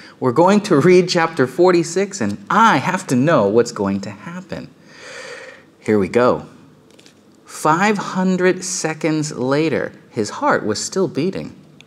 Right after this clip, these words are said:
Mister Pendanski screamed. The lizard, which had been in the cereal box, was springing towards him. Mister Sir shot.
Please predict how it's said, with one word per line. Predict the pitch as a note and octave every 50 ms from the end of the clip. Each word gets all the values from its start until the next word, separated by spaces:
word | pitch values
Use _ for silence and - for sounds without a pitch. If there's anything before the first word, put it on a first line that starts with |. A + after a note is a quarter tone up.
| _ _ - - - _
Mister | A#2 D3+ G3 - - B3+
Pendanski | B3 C4 B3+ A#3 F3 A#2 G#2 G#2 G2+ G#2 G#2+ A#2 G#2
screamed. | - - - - - E3 D3+ D#3 D#3+ E3+ C#3+ F#2+ - - - - - - - - - - - _
The | - C3+
lizard, | C#3+ E3+ A#3 D#4 C#4+ E3+ B2 G#2+ F2+ - - - -
which | - C#3 D#3 D3+ -
had | E3+ D3 A#2+ -
been | E3+ G#3 B3 B3+
in | A#3+ B3 A#3+
the | A#3+ A3
cereal | A3+ - - C#4+ E4 F4 E4+ C4 B2+
box, | F2 - F2 - - - - - - - - -
was | - G#2 -
springing | - - - - - - - D3 E3+ G#3 G#3 D3+ A2+ G2 G2 G2
towards | G2 - - F3 G3+ A3 G#3 - -
him. | - F2 C#2+ B1 - - - - - - - - - - - - _
Mister | G#3+ D4 - - A#2
Sir | - - - F3 C3+
shot. | - - - - - F3+ D3+ B2 - - -